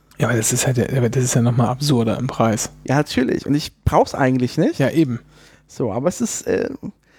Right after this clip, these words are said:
Speaker 2: stapeln sich die Küchengeräte. Deswegen muss ich aufpassen. Aber ich müsste eigentlich tatsächlich irgendwann mal
Speaker 1: Ich
Speaker 2: in richtige
Speaker 1: habe
Speaker 2: Messer und richtige Töpfe investieren.
Speaker 1: Ich habe, äh, Tupperdosen in Verwendung, äh, beziehungsweise meine Mutter,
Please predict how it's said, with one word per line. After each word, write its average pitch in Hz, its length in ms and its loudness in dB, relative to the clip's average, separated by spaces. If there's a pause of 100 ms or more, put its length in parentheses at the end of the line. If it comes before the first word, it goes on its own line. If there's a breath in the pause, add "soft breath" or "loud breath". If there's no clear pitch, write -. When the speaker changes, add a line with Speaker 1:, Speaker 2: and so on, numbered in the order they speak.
(220 soft breath)
Speaker 2:
stapeln 233 380 2
sich 170 100 -2
die 156 120 2
Küchengeräte. 113 760 -4
Deswegen 180 380 2
muss 208 120 0
ich 202 140 -4
aufpassen. - 440 0
Aber 175 100 2
ich 165 80 0
müsste - 340 2
eigentlich 170 140 0
tatsächlich 175 360 -6
irgendwann 208 360 0
mal 185 260 -2 (220 loud breath)
Speaker 1:
Ich 156 240 0
Speaker 2:
in 185 100 6
richtige 196 160 4
Speaker 1:
habe 214 220 4
Speaker 2:
Messer 208 400 2
und 175 120 0
richtige - 320 -10
Töpfe - 340 -6
investieren. 139 760 -6 (300)
Speaker 1:
Ich 151 180 0
habe, 208 380 2 (240)
äh, 147 240 -10
Tupperdosen 190 680 2
in 185 180 2
Verwendung, 165 760 0 (840 soft breath)
äh, 151 140 2
beziehungsweise 151 420 4
meine 139 200 2
Mutter, 180 500 2